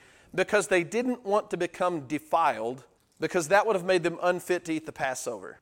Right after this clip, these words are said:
So they didn't want to come into contact with a Gentile, 'cause that would have made them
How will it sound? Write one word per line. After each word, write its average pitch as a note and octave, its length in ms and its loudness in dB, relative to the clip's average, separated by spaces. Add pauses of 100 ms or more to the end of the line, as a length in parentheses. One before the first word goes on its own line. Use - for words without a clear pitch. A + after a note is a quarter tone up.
(160)
So - 140 4
they A#3 60 10
didn't D4+ 120 6
want D#4+ 100 6
to - 40 4
come C4+ 200 4
into A3 140 6
contact A3+ 520 4
with F3+ 140 0
a D#3 60 0
Gentile, C#3+ 640 4
'cause D3+ 160 -4
that F#3 160 6
would F3+ 100 2
have E3 80 2
made E3+ 220 2
them D#3 220 -2